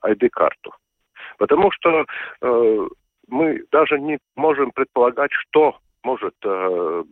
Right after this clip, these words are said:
быть, э, ну, скажем, дальше, да. Сейчас ай ди-карта это, она служит, э,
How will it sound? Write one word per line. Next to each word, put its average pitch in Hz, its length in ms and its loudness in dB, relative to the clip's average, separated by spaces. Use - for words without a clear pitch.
быть, 143 360 -2
э, 85 360 -4
ну, 113 300 -2
скажем, 87 380 -2
дальше, 98 440 0
да. - 140 -2
Сейчас 160 240 2
ай 131 160 -2
ди-карта 135 460 0
это, 120 380 0
она 123 180 0
служит, 117 420 -4
э, 107 440 -2